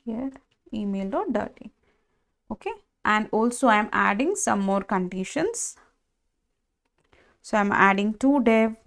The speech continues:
and I'm telling if it is required, email is required. If it is not the email error, then you have to show email should be valid. And also I'm adding a class which is block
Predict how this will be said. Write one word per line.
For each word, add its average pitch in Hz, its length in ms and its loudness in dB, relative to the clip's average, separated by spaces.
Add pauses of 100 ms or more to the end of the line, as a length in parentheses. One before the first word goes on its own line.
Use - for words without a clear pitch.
and 208 180 2
I'm 208 160 2
telling 202 380 -2
if 202 120 -6
it 190 80 -4
is 202 140 -4
required, 214 680 6
email 202 260 0
is 202 140 -2
required. 202 360 0
If 202 120 -2
it 202 120 -6
is 202 100 -6
not 240 200 4
the 226 160 -8
email 262 460 6
error, 196 420 4 (300)
then 202 160 0
you 208 60 -2
have 185 180 2
to 202 80 -4
show 190 280 0
email 190 520 -2
should 185 260 -10
be 185 140 -6
valid. - 500 -4 (460)
And 202 160 -2
also 214 260 0
I'm 196 220 2
adding 202 340 2
a 214 60 -6
class 208 680 4 (1900)
which 202 320 -4
is 202 440 -2
block 196 880 4